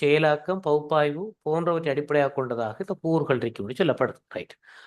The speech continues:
அந்த வகையில ஒன்று வந்து, இதனுடைய கூறுகளை நாங்க முதல்ல என்னென்னு பார்ப்போம். ஒன்று வந்து ஆய்வு வினா மற்றும் ஆய்வு பிரச்சனை. ஆய்வு வினா மற்றும் ஆய்வு பிரச்சனை உண்டாக இருக்கு. சரிதானே? ஆய்வு வினா, ஆய்வு பிரச்சனை.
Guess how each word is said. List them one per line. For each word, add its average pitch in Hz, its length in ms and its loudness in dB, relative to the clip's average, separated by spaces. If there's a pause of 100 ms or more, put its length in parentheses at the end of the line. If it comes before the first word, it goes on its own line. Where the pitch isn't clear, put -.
(100)
அந்த 214 200 2
வகையில 226 340 6
ஒன்று 202 360 8
வந்து, 147 180 4
இதனுடைய 156 300 2
கூறுகளை 147 380 0
நாங்க 139 280 -2
முதல்ல 147 180 -2
என்னென்னு 139 360 -2
பார்ப்போம். 120 380 -2
ஒன்று 175 280 2
வந்து 139 520 -2 (640)
ஆய்வு 180 500 4
வினா 175 360 -2
மற்றும் 151 360 -4
ஆய்வு 160 260 2
பிரச்சனை. 120 380 -8 (920)
ஆய்வு 135 380 0
வினா 135 280 0
மற்றும் 175 480 -4 (440)
ஆய்வு 147 320 4
பிரச்சனை 135 640 -2 (280)
உண்டாக 123 360 -2
இருக்கு. - 300 -2 (840)
சரிதானே? 175 440 2 (560)
ஆய்வு 139 340 0
வினா, 151 300 0
ஆய்வு 147 300 0
பிரச்சனை. 131 640 -4